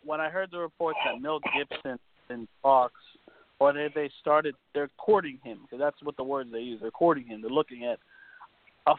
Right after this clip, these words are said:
fine director to direct this movie. I thought it was bullshit, honestly. I'm like, "No, there's no way."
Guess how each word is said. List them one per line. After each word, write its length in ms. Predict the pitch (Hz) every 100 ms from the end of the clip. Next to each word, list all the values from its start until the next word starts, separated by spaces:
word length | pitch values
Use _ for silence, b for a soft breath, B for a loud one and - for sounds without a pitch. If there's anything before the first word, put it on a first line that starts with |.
| -
fine 400 | 185 226 220 165
director 520 | 139 135 160 - 127 113
to 60 | 120
direct 320 | 127 139 -
this 120 | 120 -
movie. 380 | 143 131 113 - _ -
I 60 |
thought 180 | 220 208
it 20 |
was 80 | 143 -
bullshit, 420 | 180 - 113 -
honestly. 400 | 135 135 107 113
I'm 80 | 127
like, 140 | 135 -
"No, 200 | 349 240
there's 100 | 123
no 140 | 120
way." 560 | 110 113 120 120 113